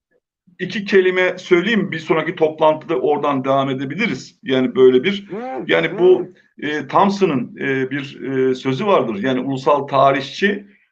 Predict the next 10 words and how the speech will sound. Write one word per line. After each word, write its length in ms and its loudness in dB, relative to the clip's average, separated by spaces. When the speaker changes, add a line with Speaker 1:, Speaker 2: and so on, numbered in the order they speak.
Speaker 1:
e, 400 2
taşrayı, 840 0
yani 180 -2
kendi 300 -8
taşrasını 640 -2
genelde 340 -4
hala 800 0
der 300 2
o 260 0
kendi 520 -6